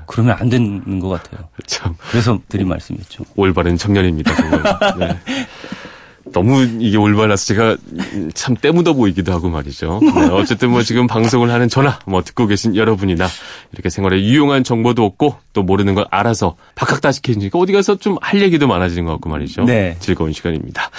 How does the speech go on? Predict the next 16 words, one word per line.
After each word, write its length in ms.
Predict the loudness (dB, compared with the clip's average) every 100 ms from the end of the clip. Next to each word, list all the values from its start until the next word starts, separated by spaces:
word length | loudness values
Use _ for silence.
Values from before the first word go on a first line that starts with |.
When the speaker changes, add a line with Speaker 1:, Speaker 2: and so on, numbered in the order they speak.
| -10 -10 -12 -10 0
Speaker 2:
자, 80 |
이렇게 360 | 2 4 2 0 -4 -2
궁금증 560 | 2 4 2 2 -2 0
에이에스 420 | 0 2 2 0 -2
서비스까지 500 | -2 -2 -2 0 0
해드리고 300 | 0 2 0
있습니다. 540 | 0 -2 0 -2 -2
아, 380 | -2 0 0 -2
이렇게 220 | -2 -2 0
궁금한 480 | 2 4 4 2
것들이 320 | 2 0 2 2
있는 180 | 4 2
분들 180 | 2
어떻게 240 | 0 0 2
하면 100 | 2
될까요? 320 | 2 0